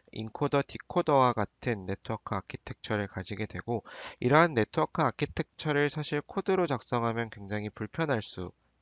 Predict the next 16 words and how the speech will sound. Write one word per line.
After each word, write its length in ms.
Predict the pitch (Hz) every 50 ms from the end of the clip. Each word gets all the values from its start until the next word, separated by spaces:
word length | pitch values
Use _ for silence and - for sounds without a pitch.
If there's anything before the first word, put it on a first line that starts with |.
| _ _ _
있거든요. 580 | - - - 101 95 - 95 92 110 143 143 - - - - - - - _
그래서 360 | - 113 110 - 120 117 110 - - - - - _ _
이러한 340 | - 110 120 117 117 117 117
네트워크 460 | 104 98 - - - 113 - - -
아키텍처를 920 | 107 98 - - - - - 113 - _ - 113 113 - 156 175 185 196 - _ _ _ _ _ _ _ _ _ _
만들어주는 880 | - 104 104 101 104 107 131 131 127 120 - 120 113 120 131 143 147 151
하이레벨 540 | 151 147 165 170 165 160 151 147 135 139 135
펑션들을 840 | - - 180 185 190 180 185 185 170 160 135 127 110 110 107 107
활용을 380 | 127 123 120 117 107 110 110 127
하시거나 580 | 139 - - - - 95 90 104 123 113 85 - - - - - - - _ _ _ _ _ _ _ _ _ _ _ _ _ _ _ _ _ _
보이시는 440 | - 113 117 110 123 120 113 113 107
것과 260 | 107 104 - 110 107
같은 480 | 101 101 - - - 175 180 180 170 123
네트워크 400 | 104 98 - - - - - _
디자이너를 680 | - - 113 - 151 160 156 147 127 120 107 98 95 92
통해서 580 | - - 135 123 110 101 101 - 147 170 185